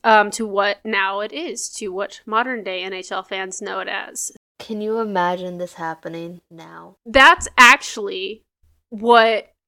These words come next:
Speaker 1: Black and Gold Hockey asked at the very end. At the very end, literally, their last, their last sentence is, "Now only imagine if this happened in twenty twenty."
Speaker 2: <laughs> I would absolutely lose my mind.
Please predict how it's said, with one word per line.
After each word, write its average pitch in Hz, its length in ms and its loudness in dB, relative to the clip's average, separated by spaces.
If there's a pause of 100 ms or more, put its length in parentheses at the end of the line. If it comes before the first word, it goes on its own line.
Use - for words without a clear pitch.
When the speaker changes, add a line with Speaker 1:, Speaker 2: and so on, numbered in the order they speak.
(240)
Speaker 1:
Black 233 300 2
and 247 100 -4
Gold 220 260 0
Hockey 202 340 0
asked 202 260 -4
at 220 60 -12
the 220 80 -6
very 196 320 -2
end. 202 380 -10 (520)
At - 120 -6
the 269 80 -2
very 262 340 10
end, 240 140 2 (120)
literally, 262 720 6 (280)
their 254 260 10
last, 226 880 4 (120)
their 226 200 2
last 220 320 4
sentence 220 420 0
is, 202 240 -6
"Now 226 300 8
only 240 320 0
imagine 214 380 -2
if 202 60 -18
this - 180 -10
happened 202 300 -2
in 196 100 -4
twenty 494 280 4
twenty." - 340 2 (460)
Speaker 2:
<laughs> - 400 -20
I 202 180 6
would 285 160 2
absolutely 208 600 2
lose 185 340 -10
my 180 160 -6
mind. 160 520 -8